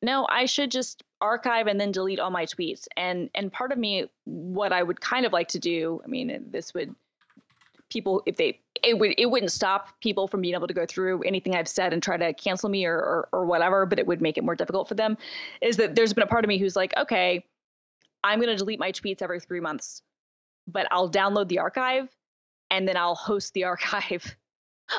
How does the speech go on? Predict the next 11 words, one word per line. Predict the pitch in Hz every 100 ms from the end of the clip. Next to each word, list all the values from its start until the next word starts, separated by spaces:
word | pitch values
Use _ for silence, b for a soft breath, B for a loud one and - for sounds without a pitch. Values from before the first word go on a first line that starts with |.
| -
on | 247 220
my | 208
webpage | 180 175 185 185 165
or | 160
something | 165 - - - - _ _ _ _ _ _ _ _ -
so | -
that | 190
if | 185
people | 208 196
really | 196 190 180
want, | 180 180